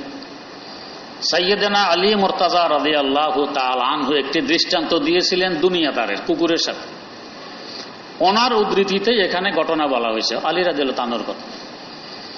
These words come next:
বাইরে বলতেছে কি, "আপনারা জানেন আপনাদের হুজুর আমাদেরকে কি মনে করে? আপনাদের হুজুর মনে করে আমরা কুকুর বিড়াল, আমাদেরকে কুকুরের সাথে তুলনা দেয়।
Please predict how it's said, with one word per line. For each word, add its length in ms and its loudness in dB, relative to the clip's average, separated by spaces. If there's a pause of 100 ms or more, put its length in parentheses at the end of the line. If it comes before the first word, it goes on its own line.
(320)
বাইরে 380 2
বলতেছে 440 0
কি, 100 0
"আপনারা 320 0
জানেন 460 0 (840)
আপনাদের 460 2
হুজুর 260 2
আমাদেরকে 440 0
কি 160 0
মনে 220 2
করে? 180 2 (1160)
আপনাদের 420 0
হুজুর 280 4
মনে 200 2
করে 220 0
আমরা 280 2
কুকুর 380 2
বিড়াল, 260 4 (920)
আমাদেরকে 500 2
কুকুরের 360 2
সাথে 320 0
তুলনা 400 2
দেয়। 240 0